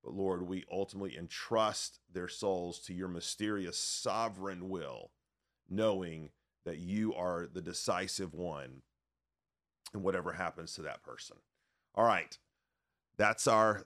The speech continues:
thoughts for the weekend. Hope you have a great weekend, Mother's Day weekend. We'll be back here on Monday morning. Let's pray. Father, we entrust our souls to you, you who know best, you who do what is right.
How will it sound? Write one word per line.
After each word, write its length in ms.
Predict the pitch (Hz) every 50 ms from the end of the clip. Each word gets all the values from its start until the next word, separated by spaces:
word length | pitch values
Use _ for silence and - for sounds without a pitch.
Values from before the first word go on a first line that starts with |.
| -
thoughts 320 | - 107 104 110 - - -
for 140 | - 120
the 80 | 110 104
weekend. 500 | 104 104 113 101 - 127 117 107 107 104
Hope 220 | 98 104 101 87 _ _ _ _ _ _ -
you 80 | 104
have 80 | 98 92
a 60 | 87
great 260 | 80 80 123 127 131
weekend, 340 | 110 123 123 120 - 117 107
Mother's 260 | 110 110 107 110 95
Day 100 | 104 107
weekend. 340 | 104 98 104 98 - 110 104
We'll 100 | 101 95
be 120 | 85 92 90
back 360 | 76 - 104 95 92 82 -
here 240 | - - 104 98 - -
on 320 | 87 95 92 92 95 90 - -
Monday 640 | 92 98 98 98 101 104 95 101 95 92 95 - - -
morning. 540 | - 92 95 98 101 98 95 90 82 76 76
Let's 180 | 82 85 - -
pray. 240 | - - 64 60
Father, 480 | 64 - - 101 95 95 90 90 87 85 - _ _ _ _ _ _ _ _ _ _ _ _ _ - -
we 80 | 101
entrust 440 | 104 95 - - 113 107 104 - -
our 120 | 104 95
souls 380 | 104 - - 104 98 101 95 -
to 100 | - 101
you, 220 | 92 87 90 87
you 340 | 82 82 82 87 92 101 98
who 100 | 95 104
know 160 | 101 101 101
best, 400 | 101 85 92 80 80 82 - -
you 140 | - 87 90
who 160 | 85 92 95
do 160 | 82 90 90 90
what 160 | 85 90 90
is 160 | 95 85 -
right. 420 | 82 76 71 69 67 - - -